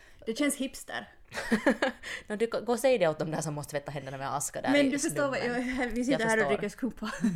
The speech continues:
Speaker 1: <laughs> Men du förstår vad jag menar.
Speaker 2: Mm.
Speaker 1: Men, men nu ska vi prata lite om sånt, saker som har hänt på grund av corona på kontinenten. Och en intressant grej, ehm, är att Kenias president och vicepresident, alltså Uhuru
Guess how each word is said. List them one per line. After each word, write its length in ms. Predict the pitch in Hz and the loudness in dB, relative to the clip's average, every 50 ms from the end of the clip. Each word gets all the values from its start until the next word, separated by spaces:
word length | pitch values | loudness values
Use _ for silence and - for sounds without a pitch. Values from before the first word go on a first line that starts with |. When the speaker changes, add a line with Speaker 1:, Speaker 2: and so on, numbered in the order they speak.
| 160 - | 0 -4
Speaker 1:
<laughs> 360 | - - 151 143 - - - | -4 -6 -8 -12 -12 -8 -2
Men 120 | 240 254 247 | 0 2 2
du 100 | 247 226 | 2 0
förstår 200 | 294 - 262 240 | -2 -2 -2 0
vad 100 | 226 220 | 0 0
jag 80 | 214 | 0
menar. 420 | 226 220 - - - - 202 233 226 - - - - | 0 -2 -4 -6 -8 -8 -8 -8 -8 -10 -12 -8 -4
Speaker 2:
Mm. 300 | 180 190 190 196 202 196 | -2 -2 0 0 -2 -2
Speaker 1:
Men, 360 | - 220 247 254 254 247 240 226 - | 0 0 2 2 2 2 0 0 0
men 280 | 233 247 254 254 254 247 - - | 0 2 2 2 0 0 -2 -4
nu 220 | - 247 262 277 294 | -2 -2 0 0 0
ska 140 | - - | -2 -4
vi 80 | 294 302 | -4 -2
prata 260 | - 294 269 269 262 | 0 0 -2 -2 -2
lite 220 | 226 233 233 - 220 | -4 -4 -4 -4 -4
om 80 | 214 | -4
sånt, 280 | - 233 226 214 - - - | -2 -4 -4 -6 -8 -12 -10
saker 360 | - - 262 247 240 - 214 214 | -6 -4 -4 -4 -2 -2 -4 -4
som 200 | 214 202 202 196 | -4 -6 -8 -6
har 320 | - 214 220 196 185 180 | -6 -4 -2 -2 -2 -2
hänt 540 | - - 196 208 220 214 208 202 - - - | -4 -6 -6 -4 -4 -4 -4 -6 -10 -12 -10
på 80 | 208 | -8
grund 240 | 180 185 185 180 170 | -6 -4 -4 -2 -2
av 100 | 170 156 | -2 -4
corona 500 | - - 185 180 175 170 160 - - 185 - - - | -4 -4 -6 -4 -4 -4 -6 -6 -8 -10 -10 -12 -10
på 120 | - 170 165 | -8 -8 -6
kontinenten. 720 | - 170 170 - 190 202 202 202 202 - - 175 185 214 - - - - - | -6 -6 -6 -4 -4 -4 -4 -4 -4 -4 -4 -4 -4 -4 -8 -14 -20 -20 -12
Och 140 | - - - | -6 0 2
en 200 | - 269 320 339 | 4 4 4 4
intressant 420 | 339 285 262 254 254 262 220 214 - | 4 2 2 0 -2 -2 -2 -2 -4
grej, 540 | 180 - 202 190 190 190 180 165 - - - | -4 0 2 2 2 2 0 -2 -6 -6 -6
ehm, 500 | - 190 190 190 185 185 185 180 - - - - - _ _ - _ _ _ _ - | -2 -2 0 0 0 0 -2 -4 -8 -10 -12 -16 -20 _ _ -20 _ _ _ _ -8
är 300 | - 202 202 196 190 - | -6 -4 -2 0 -2 0
att 300 | 202 196 190 - - - - - | -2 -4 -6 -6 -12 -16 -8 -4
Kenias 420 | 285 302 311 294 233 196 190 185 | -2 0 0 0 0 -2 -4 -4
president 460 | - - 196 190 - 277 196 180 185 - | -6 -8 -8 -6 -4 -2 -2 -4 -4 -4
och 180 | - 208 202 | -6 -6 -6
vicepresident, 640 | 233 240 220 220 - - - - - 175 190 214 220 | -6 -4 -4 -6 -6 -8 -12 -14 -14 -12 -10 -10 -8
alltså 340 | 165 156 - - 185 170 165 - | -8 -8 -8 -6 -6 -6 -6 -6
Uhuru 200 | - 202 196 190 | -6 -6 -6 -6